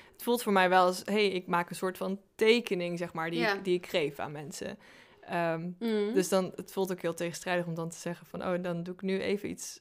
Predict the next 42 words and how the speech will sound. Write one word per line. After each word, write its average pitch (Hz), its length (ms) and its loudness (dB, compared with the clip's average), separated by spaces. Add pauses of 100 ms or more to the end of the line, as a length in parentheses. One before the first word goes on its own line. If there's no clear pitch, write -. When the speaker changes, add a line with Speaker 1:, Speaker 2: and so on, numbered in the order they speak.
Speaker 1:
even 254 280 -2
iets 269 120 -2
grappigs 277 400 0
tussendoor. 240 580 6 (200)
<laughs> - 440 0
Maar 233 380 10
ik - 260 2
kan 262 140 8
me 254 60 2
wel 254 140 10
voorstellen 233 320 4
dat 214 100 0
het - 80 -8
misschien 202 320 0
wel 190 180 0
werkt. 190 380 -2
Zeker 202 320 -2
wel, 180 420 -6
ja. 202 280 0 (280)
Ik 220 120 2
heb 254 160 8
wel 247 520 10
altijd 208 360 2
het 202 160 -8
idee 190 360 0
dat 196 160 -2
als 190 200 -2
ik 196 200 -6
heel 185 240 -2
veel 214 440 4
post, 214 600 -4
ook 196 140 0
als 208 100 0
ik 208 80 2
Speaker 2:
Mhm. 226 80 0
Speaker 1:
veel 208 260 2
stories 190 420 0
heb 190 120 -6
staan, 190 340 -4
dat 196 180 -4
dan 185 220 -2
juist 190 580 0